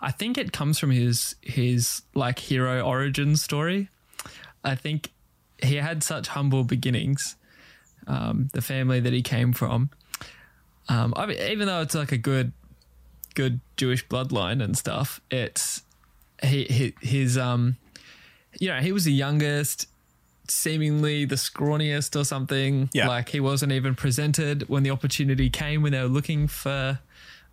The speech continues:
Speaker 1: um, you know, a new, new one to go and face Goliath and
Speaker 2: Yeah.
Speaker 1: possible, possible king,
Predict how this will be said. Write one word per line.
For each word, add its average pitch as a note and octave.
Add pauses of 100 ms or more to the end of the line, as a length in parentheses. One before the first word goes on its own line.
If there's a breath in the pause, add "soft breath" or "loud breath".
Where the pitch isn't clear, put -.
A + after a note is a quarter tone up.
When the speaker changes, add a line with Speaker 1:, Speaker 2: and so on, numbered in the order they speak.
Speaker 1:
um, A#2+
you C#3+
know, B2
a B2+
new, C3 (600)
new C3
one B2+
to C3+
go B2+
and B2
face B2+
Goliath B2
and A#2+ (360 loud breath)
Speaker 2:
Yeah. A2+
Speaker 1:
possible, C3 (720)
possible C3+
king, C3+